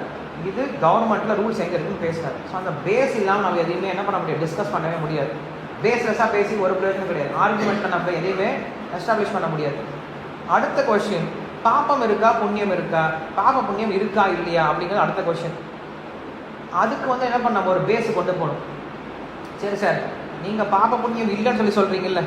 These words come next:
எதை பேஸ் வச்சு சொல்றீங்க? பாப புண்ணியம் இல்லைன்னு எதை பேஸ் பண்ணி சொல்றீங்க?" அப்படின்னு கொஸ்டின் கேட்டா அவங்க என்ன சொல்லலாம் கடைசியா? "எங்க தலைவர் இருக்காரு, பெரியார் இருக்காரு, அவர் எங்களுக்கு சொல்லி கொடுத்துருக்காரு, இந்த உலகத்துல பாவமும் கிடையாது,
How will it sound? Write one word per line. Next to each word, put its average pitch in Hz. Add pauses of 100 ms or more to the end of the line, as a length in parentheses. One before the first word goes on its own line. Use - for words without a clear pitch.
(720)
எதை 220
பேஸ் 226
வச்சு 208
சொல்றீங்க? 175
பாப 185
புண்ணியம் 180
இல்லைன்னு 170
எதை 185 (100)
பேஸ் 170
பண்ணி 160
சொல்றீங்க?" 143 (960)
அப்படின்னு 202
கொஸ்டின் 208
கேட்டா 180
அவங்க 196
என்ன 214
சொல்லலாம் 175
கடைசியா? 175 (2250)
"எங்க 202 (760)
தலைவர் 202
இருக்காரு, 175
பெரியார் 185
இருக்காரு, 160
அவர் 165
எங்களுக்கு 165
சொல்லி 196
கொடுத்துருக்காரு, 151 (180)
இந்த 151
உலகத்துல 180
பாவமும் 175
கிடையாது, 180